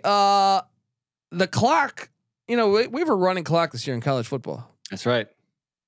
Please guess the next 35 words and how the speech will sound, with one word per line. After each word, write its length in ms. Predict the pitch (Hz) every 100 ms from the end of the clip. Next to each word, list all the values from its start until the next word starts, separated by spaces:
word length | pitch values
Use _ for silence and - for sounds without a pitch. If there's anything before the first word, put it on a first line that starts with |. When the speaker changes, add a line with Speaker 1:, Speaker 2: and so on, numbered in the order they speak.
| _ _ -
Speaker 1:
They're 120 | 190
talking 320 | 240 240 220
about 160 | 180 151
shaving 320 | - 185 151
twenty 240 | 135 185 175
minutes 280 | 165 143
off 220 | 156 139 127
a 60 |
game. 500 | 104 135 139 90 113 - -
Speaker 2:
Thank 300 | 127 135 -
you. 180 | 95 - _ _
Yes. 460 | 113 123 - - - _ _
Speaker 1:
I 140 | 139 151
disagree 560 | 165 139 123 117 127
with 180 | 139 123
your, 320 | 120 110 127 - _
with, 200 | 143 135
I 60 | 123
want 200 | 139 113
more 240 | 120 123 131
football. 580 | 131 127 131 180 175 -
I 100 | 131
would 140 | 110
like 260 | 104 104 120
it, 140 | 117 - _ _
you 80 | 127
know, 160 | 104 120
to 160 | 120 117
run 220 | 120 123
five 320 | 143 175 156
hours 320 | 104 76 127
for 140 | - 101
these 180 | 85 123
games. 400 | 82 - - - -
But 300 | 190 185